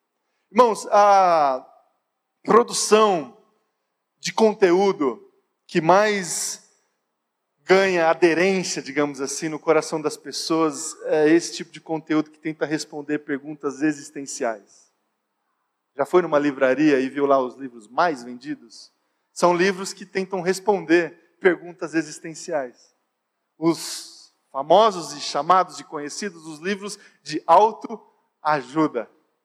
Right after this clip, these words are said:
não é? Que tentam responder pra você coisas que, que você normalmente se pergunta no dia a dia. Talvez coisas que você n-, não materializa, assim, mas que tá lá no coração.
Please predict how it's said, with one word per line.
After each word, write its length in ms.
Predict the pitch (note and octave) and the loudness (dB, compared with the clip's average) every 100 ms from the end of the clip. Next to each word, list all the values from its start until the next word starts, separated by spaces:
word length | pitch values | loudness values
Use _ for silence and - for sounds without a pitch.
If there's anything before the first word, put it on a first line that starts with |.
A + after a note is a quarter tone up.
| _ _ D3 | _ _ 0
não 100 | E3 | 0
é? 160 | C#3 _ _ _ _ _ _ _ _ _ _ | 0 _ _ _ _ _ _ _ _ _ _
Que 80 | - | -6
tentam 300 | G3 G3 G3 | -4 0 0
responder 460 | G3 - G3 F#3+ | 0 0 2 2
pra 160 | F#3+ F#3 | 2 -2
você 760 | F3+ - F3+ F#3 F#3+ F#3 F3+ - | -2 -2 2 2 2 -2 -4 -2
coisas 340 | F3+ F3 F3 | -2 -2 -8
que, 500 | - G3 F#3 F3 D3+ _ _ _ _ _ | -14 -20 -20 -20 -20 _ _ _ _ _
que 120 | E3 | -12
você 360 | D3+ D#3 - E3 | -4 -2 2 2
normalmente 460 | E3+ F#3+ F3 F3+ - | 4 2 0 -4 -6
se 120 | - | -4
pergunta 440 | F3 D#3+ E3+ F3 | -2 -2 -6 -12
no 120 | E3 | -12
dia 160 | D#3+ E3 | 0 2
a 40 | |
dia. 280 | D#3+ C#3 D3 | 2 0 -2
Talvez 460 | D3+ D3+ F3 E3+ F3 _ _ _ | 2 4 2 2 -12 _ _ _
coisas 220 | F3 E3+ | 0 0
que 80 | - | 0
você 300 | E3+ E3+ F3 | 0 2 0
n-, 200 | E3 D3+ _ _ _ _ | 0 -8 _ _ _ _
não 640 | D3+ E3 E3+ D3+ C#3 C#3 C#3+ | 2 2 2 -2 -10 -18 _
materializa, 880 | D3+ D3+ - D3+ - C#3 G3 D#3+ C#3+ | 0 0 -2 -10 -4 0 2 2 -4
assim, 340 | - A3+ G3 | -4 -4 0
mas 340 | D#3 E3 E3 | 2 0 -2
que 220 | - - A3 | -12 -12 0
tá 180 | A3+ | 2
lá 140 | A3+ A3 | 2 0
no 100 | A3 | 2
coração. 640 | A#3+ B3+ - - G3+ D3 | 2 2 -2 -10 -10 -12